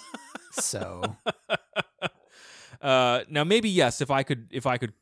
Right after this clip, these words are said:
Speaker 2: form a cool, like, ga-, like, like, a gang of ghosts where we, like, did cool pranks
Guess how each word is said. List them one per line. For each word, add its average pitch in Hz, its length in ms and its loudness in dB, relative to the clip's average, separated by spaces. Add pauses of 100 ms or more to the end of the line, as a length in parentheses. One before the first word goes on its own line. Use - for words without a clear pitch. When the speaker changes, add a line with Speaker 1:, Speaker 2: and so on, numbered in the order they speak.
Speaker 2:
form 170 480 2
a 143 60 4
cool, 156 840 2
like, 113 320 -2
ga-, 131 220 0 (100)
like, 113 400 0 (420)
like, 110 100 -10
a 104 60 -4
gang 127 340 -4
of 107 140 -6
ghosts 117 520 0
where 110 140 0
we, 104 320 -2
like, 87 440 -8 (160)
did 104 240 -6 (300)
cool 110 180 -6
pranks - 680 -8